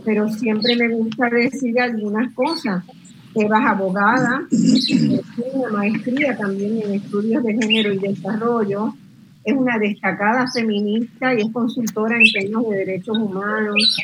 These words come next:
equidad de género y participación ciudadana. Es portavoz del Frente Ciudadano de la Auditoría de, de la Deuda. Integra el movimiento de Victoria Ciudadana, en la que dirige su comisión de educación,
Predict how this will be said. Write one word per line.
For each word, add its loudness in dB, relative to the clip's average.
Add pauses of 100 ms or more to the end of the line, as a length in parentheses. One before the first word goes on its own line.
equidad -2
de 0
género 2
y -2
participación -6
ciudadana. -2 (720)
Es 2
portavoz 2
del 0
Frente -2
Ciudadano 2 (100)
de -6
la -2
Auditoría -2
de, -8 (240)
de -2
la 0
Deuda. -2 (600)
Integra 2
el 0
movimiento 0
de 0
Victoria -4
Ciudadana, 0 (500)
en -2
la -2
que 0
dirige 0
su -6
comisión -4
de -2
educación, -2